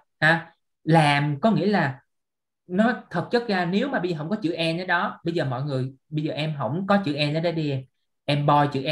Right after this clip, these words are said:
N đó và em chạy lại, em bấm cái dấu mũi tên lên lên nó xong xuôi rồi em bôi chữ N đó, em enter để coi là nó sẽ như thế nào. Ha? Đó,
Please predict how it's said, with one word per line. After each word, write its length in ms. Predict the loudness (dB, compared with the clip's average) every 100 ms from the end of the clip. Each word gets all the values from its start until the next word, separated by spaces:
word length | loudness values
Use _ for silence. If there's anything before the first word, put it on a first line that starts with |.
| -2
N 60 |
đó 140 | -2 -2
và 60 | -4
em 180 | -4 -4
chạy 240 | -4 -4
lại, 240 | -4 -4 0
em 140 | 2
bấm 200 | 4 4 4
cái 160 | 4
dấu 440 | 6 6 6 4 2
mũi 140 | 0 2
tên 220 | 2 2
lên 200 | 0 0
lên 240 | 2 2
nó 100 | 0
xong 220 | -2 -4 -2
xuôi 180 | -2
rồi 100 | -2
em 100 | 0
bôi 220 | 2 2 0
chữ 120 | -2 -4 -4
N 100 | -2
đó, 200 | -4 -6 _ _ -4
em 120 | 0
enter 420 | 0 0 0 0 -4 _ -2
để 140 | -2
coi 320 | 0 0 -2
là 100 | -4
nó 100 | -6
sẽ 160 | -6 -4
như 120 | -2
thế 80 | -2
nào. 260 | -4 -6 -12 _ _ _ _ _
Ha? 320 | -2 -2 -6 _ _ _
Đó, 140 | -10